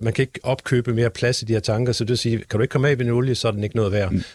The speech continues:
Speaker 1: Og derfor gik den ganske kort i, øh, i negativ, før den så rettede sig ganske markant.
Speaker 2: Man kan sige,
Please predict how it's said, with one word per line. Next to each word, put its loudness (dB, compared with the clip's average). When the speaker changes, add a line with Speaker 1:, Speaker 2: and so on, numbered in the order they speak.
Speaker 1:
Og 0
derfor 2
gik -2
den -2
ganske 0
kort 0
i, 0
øh, 0
i -2
negativ, 0
før 0
den -2
så 2
rettede 2
sig 0
ganske 0
markant. 0
Speaker 2:
Man 4
kan 4
sige, 2